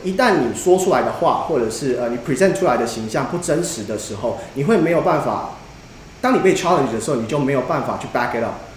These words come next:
你就没有办法去支持你所说的那些东西，那你的说辞就会有漏洞，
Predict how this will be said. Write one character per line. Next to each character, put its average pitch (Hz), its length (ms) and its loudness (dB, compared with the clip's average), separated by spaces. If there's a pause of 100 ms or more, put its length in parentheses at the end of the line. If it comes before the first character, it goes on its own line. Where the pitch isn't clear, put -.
(220)
你 - 80 -12
就 170 100 2
没 147 120 2
有 143 60 6
办 160 140 4
法 120 60 0
去 160 120 0
支 147 180 -4
持 120 160 -6
你 107 120 -4
所 98 180 -6
说 117 220 -2
的 113 140 -2
那 110 60 -4
些 107 120 -4
东 101 220 -6
西， 101 220 -8
那 131 240 -2 (560)
你 147 280 4
的 123 100 0
说 175 220 0
辞 123 200 -2
就 127 140 2
会 131 100 2
有 101 80 0
漏 107 160 0
洞， 98 200 -4